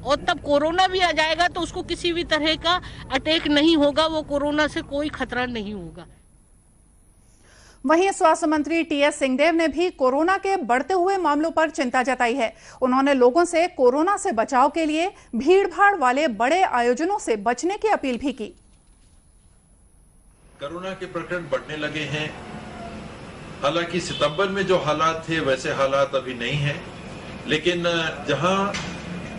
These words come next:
Speaker 3: एक के आसपास सौ में टेस्ट होता था, वो पॉजिटिव आते थे, अब ये संख्या बढ़ के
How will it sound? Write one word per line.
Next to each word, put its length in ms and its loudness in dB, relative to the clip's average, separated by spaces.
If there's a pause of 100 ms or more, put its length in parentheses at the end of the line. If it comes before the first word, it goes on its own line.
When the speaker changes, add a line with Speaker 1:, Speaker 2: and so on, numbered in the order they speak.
(640)
Speaker 3:
एक 240 0
के 100 0
आसपास 520 2
सौ 340 4
में 240 -4 (600)
टेस्ट 260 0
होता 360 -2
था, 60 0
वो 140 0
पॉजिटिव 500 0
आते 220 -2
थे, 260 -4 (640)
अब 500 2 (120)
ये 120 2
संख्या 420 0 (800)
बढ़ 160 4
के 420 -2